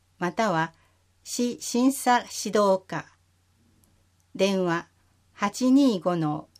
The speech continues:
二七九八。緊急地震速報訓練。六月二十日木曜日、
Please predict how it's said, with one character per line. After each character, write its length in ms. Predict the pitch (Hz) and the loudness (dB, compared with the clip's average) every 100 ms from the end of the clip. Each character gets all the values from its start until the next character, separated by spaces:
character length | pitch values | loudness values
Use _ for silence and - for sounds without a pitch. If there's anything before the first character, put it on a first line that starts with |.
| - | -4
二 260 | 220 277 269 | 2 4 6
七 340 | 269 233 165 | 6 4 0
九 360 | - 185 190 208 | -4 -4 -2 -2
八。 500 | 190 - - 151 - _ _ _ _ _ _ _ _ _ _ _ _ _ _ _ _ _ _ _ _ _ _ _ _ _ _ _ _ _ _ - | -6 -8 -14 -14 -20 _ _ _ _ _ _ _ _ _ _ _ _ _ _ _ _ _ _ _ _ _ _ _ _ _ _ _ _ _ _ 0
緊 300 | 277 302 311 | 6 6 6
急 400 | 277 277 269 247 | 2 2 2 0
地 140 | 226 | -4
震 280 | - 294 294 | 4 6 6
速 320 | 269 269 208 | 6 0 0
報 540 | 180 165 156 151 - - | -2 -2 -2 -4 -10 -6
訓 340 | 285 302 240 | 4 6 6
練。 360 | 156 139 139 160 _ _ _ _ _ _ _ _ _ _ _ _ _ _ | 2 -6 -8 -14 _ _ _ _ _ _ _ _ _ _ _ _ _ _
六 340 | 202 202 294 269 | -4 -2 0 2
月 500 | 247 247 - 202 - | 2 0 -6 -6 -6
二 180 | - 180 | -4 -4
十 160 | - - | -4 -6
日 260 | 175 175 - | -4 -4 -4
木 360 | 185 190 247 | -4 -2 0
曜 320 | 254 233 170 143 | 2 4 2 -2
日、 240 | 143 - | -10 -16